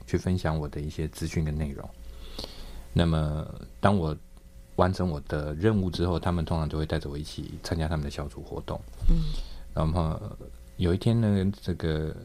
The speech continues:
Speaker 1: 结束活动回台北，我就在车上跟我老婆通电话，我说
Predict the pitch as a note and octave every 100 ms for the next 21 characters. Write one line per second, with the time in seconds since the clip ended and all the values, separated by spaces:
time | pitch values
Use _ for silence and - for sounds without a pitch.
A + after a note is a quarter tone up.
0 | - - - - - - - - F#2 F2+
1 | A2 F#2 E2 F#2 E2 - - D#2+ E2+ F2+
2 | F#2+ - - - F2 E2 C#2+ - - F2
3 | E2 F#2+ F2+ E2+ - F2+ E2+ D#2 - F#2
4 | F2+ D#2+ - F2+ E2+ D2 D2+ D#2+ D#2+ D#2+
5 | D#2 C#2+ E2+